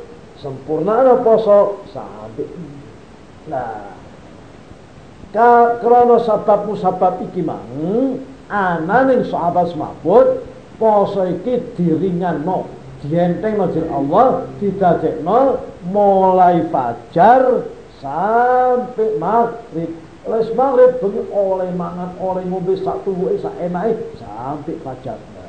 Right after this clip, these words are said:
Yen ngoten kita-kita ku nrimo sing wis enak apa durung? Sing wis enak, kali enake tok. Terus enak wis gak gelem ya napa?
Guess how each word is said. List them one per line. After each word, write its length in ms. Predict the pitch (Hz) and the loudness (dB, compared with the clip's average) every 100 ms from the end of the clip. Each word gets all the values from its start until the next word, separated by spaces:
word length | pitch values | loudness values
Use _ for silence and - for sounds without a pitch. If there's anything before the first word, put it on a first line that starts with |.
| - - 160 - - - - - - - - - - - | -20 -20 -20 -20 -20 -20 -20 -20 -20 -20 -20 -20 -20 -6
Yen 240 | 214 240 | 4 4
ngoten 400 | 196 185 302 285 | 6 2 2 0
kita-kita 560 | - 247 247 226 220 226 | -2 2 4 4 2 2
ku 80 | 233 240 | 2 2
nrimo 320 | 220 208 233 208 | 0 0 2 2
sing 160 | 214 | 0
wis 160 | 202 - | -2 -4
enak 400 | 185 190 240 196 | -4 -2 -2 -2
apa 80 | 175 | -2
durung? 320 | 151 202 143 - - 117 127 117 95 92 113 101 95 - | 2 0 0 -8 -12 -12 -10 -10 -10 -14 -14 -12 -12 -10
Sing 160 | 156 160 | -6 -4
wis 160 | 156 | -2
enak, 400 | 165 175 180 160 - | -4 -4 -4 -6 -8
kali 320 | 156 160 170 | -2 0 2
enake 320 | 160 160 151 180 - | 2 2 -4 -8 -8
tok. 160 | 143 131 - 127 - - - - - - | -8 -10 -12 -18 -18 -18 -18 -20 -20 -2
Terus 320 | 151 208 - | 2 2 0
enak 480 | - 233 233 233 247 254 | 0 2 4 4 4 4
wis 120 | 202 | 4
gak 160 | 143 139 | 2 0
gelem 240 | 143 156 196 | 2 2 2
ya 120 | 185 160 | 2 2
napa? 240 | 165 - | 0 -4